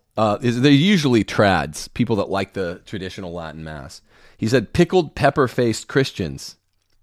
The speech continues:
on one occasion. "Closed, sad, trapped Christians are trads" on another. "Defeated Christians" on another occasion.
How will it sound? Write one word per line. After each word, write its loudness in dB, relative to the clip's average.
on 0
one 0
occasion. -6
"Closed, 6
sad, 0
trapped 4
Christians 0
are -2
trads" -6
on -6
another. -10
"Defeated 2
Christians" -2
on -2
another -2
occasion. -8